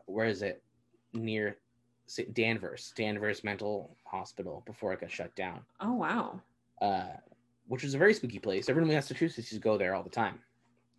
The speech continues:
Speaker 1: to run around
Speaker 2: Hmm.
Speaker 1: before it got torn down. That's where
Speaker 2: Yeah.
Speaker 1: all the, that was one of the most fucked up mental hospitals in, in the whole world. Like when Geraldo Rivera did that big expose
Speaker 2: Mm-hmm.
Speaker 1: on, like,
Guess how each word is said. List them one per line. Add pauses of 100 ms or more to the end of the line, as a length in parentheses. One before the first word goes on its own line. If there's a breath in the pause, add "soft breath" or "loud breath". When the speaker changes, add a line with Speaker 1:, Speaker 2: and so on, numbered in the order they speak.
(180)
Speaker 1:
to
run
around
Speaker 2:
Hmm.
Speaker 1:
before
it
got
torn
down. (360 soft breath)
That's
where
Speaker 2:
Yeah.
Speaker 1:
all
the,
that
was
one
of
the
most
fucked
up
mental
hospitals
in,
in
the
whole
world. (460 soft breath)
Like
when
Geraldo
Rivera
did
that
big
expose
Speaker 2:
Mm-hmm.
Speaker 1:
on,
like,